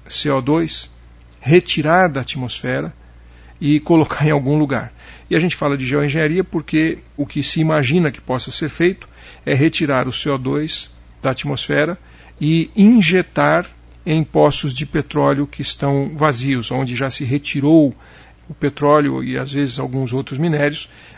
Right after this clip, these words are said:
a gente injetar lá embaixo da terra este C O dois para ele ficar, digamos, guardado. O ponto principal é que a segurança futura do planeta,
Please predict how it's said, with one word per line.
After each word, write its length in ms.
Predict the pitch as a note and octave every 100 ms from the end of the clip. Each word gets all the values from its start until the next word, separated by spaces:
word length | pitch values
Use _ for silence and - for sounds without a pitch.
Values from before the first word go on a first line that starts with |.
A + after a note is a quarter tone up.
| -
a 80 | C3+
gente 300 | C#3 C#3+ E3
injetar 460 | D3+ D3+ - C3+
lá 120 | C3+ F3
embaixo 320 | D#3 D3 -
da 100 | E3
terra 380 | - D3+ C3+ D#3+ - - - -
este 280 | E3+ - -
C 140 | -
O 80 | D3+
dois 260 | C3 C#3+
para 120 | - D3+
ele 80 |
ficar, 460 | C3 C#3+ C#3+ C3+ A#2+ - -
digamos, 480 | C3+ C#3 B2 - - -
guardado. 560 | D3 C#3 B2 A#2+ E3 - - - - -
O 80 | G3
ponto 240 | D#3 C4+ -
principal 540 | G3+ - - D#3 C#3+ - - - - -
é 100 | F#3
que 160 | -
a 80 | G3+
segurança 720 | - - G#3+ F#3 F#3+ C4 -
futura 600 | G#3 G#3 - E3 D3 A#2 - - - - -
do 180 | B2+ D3+
planeta, 560 | D#3 C3+ D#3 D#3 C3